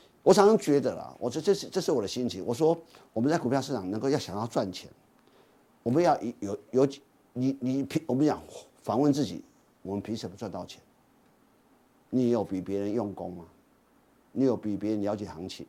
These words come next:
这个市场的变化？你有朋友，哎，甚至你说你的，你有人脉有够广，我很多知道很多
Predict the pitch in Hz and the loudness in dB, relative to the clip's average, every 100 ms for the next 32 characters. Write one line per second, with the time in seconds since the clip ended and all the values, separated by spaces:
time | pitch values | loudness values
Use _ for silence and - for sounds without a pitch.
0 | - 107 98 - 117 87 82 107 92 78 | -10 -8 -8 -8 -8 -8 -6 -6 -6 -10
1 | - - - - 127 143 127 - - 120 | -12 -20 -20 -4 4 6 6 2 -4 2
2 | 131 120 - 135 - 165 147 104 120 135 | 4 2 2 0 4 4 4 2 2 2
3 | 113 107 110 127 127 104 120 139 120 - | 2 0 0 2 2 4 2 4 2 4
4 | 139 95 92 107 - 95 123 120 123 117 | 4 4 -2 -2 -2 -2 -2 -2 2 0
5 | 90 92 101 120 | 0 -10 -4 -4